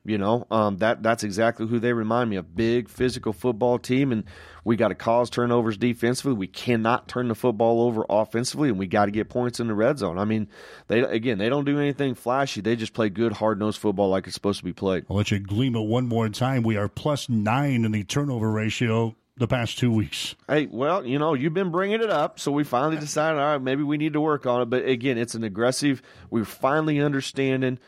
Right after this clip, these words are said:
Speaker 1: nine five nine. We're finally understanding with our eye discipline. But the biggest thing now, we can't just go out there trying for the turnovers 'cause then you're gonna put yourself in bad position.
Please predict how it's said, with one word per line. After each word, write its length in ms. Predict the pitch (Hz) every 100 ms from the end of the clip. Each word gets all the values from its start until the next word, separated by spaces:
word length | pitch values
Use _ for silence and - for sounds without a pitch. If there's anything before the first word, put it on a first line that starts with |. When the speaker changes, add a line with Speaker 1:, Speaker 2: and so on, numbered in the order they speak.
| _
Speaker 1:
nine 300 | - 104 123
five 320 | 131 131 135 131
nine. 380 | 110 110 113
We're 100 | 104
finally 420 | 101 110 113 123 123
understanding 540 | 123 113 120 123 117
with 180 | 120 117
our 100 | 110
eye 240 | 101 113
discipline. 640 | 107 110 - - 117 113 -
But 140 | 117
the 80 | -
biggest 400 | 95 127 135 -
thing 220 | 175 151
now, 180 | 113 98
we 160 | 113
can't 320 | 135 - 147 131
just 220 | 131 -
go 180 | 127 127
out 140 | 120
there 120 | 113
trying 580 | - - - 139 156 120
for 120 | 110
the 100 | 107
turnovers 520 | - 151 151 120 113
'cause 160 | - 107
then 160 | 127 185
you're 80 |
gonna 140 | 151 123
put 200 | 135 123
yourself 380 | 113 123 113 101
in 60 |
bad 280 | 101 101 95
position. 480 | 90 104 156 -